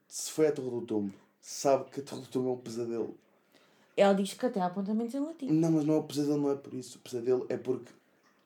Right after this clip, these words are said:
Speaker 2: É escuro?
Speaker 1: não, é um problema do país mesmo, que é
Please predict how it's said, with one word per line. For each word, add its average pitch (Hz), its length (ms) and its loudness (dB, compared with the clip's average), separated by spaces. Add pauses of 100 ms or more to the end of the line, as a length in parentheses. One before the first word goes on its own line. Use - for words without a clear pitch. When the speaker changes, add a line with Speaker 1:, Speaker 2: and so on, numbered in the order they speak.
(500)
Speaker 2:
É 185 80 -4
escuro? 254 440 -8 (100)
Speaker 1:
não, 175 340 -2
é 170 40 -2
um 156 80 0
problema 147 400 2
do 139 100 0
país 139 420 0
mesmo, 107 560 -2 (120)
que 123 180 4
é 120 340 8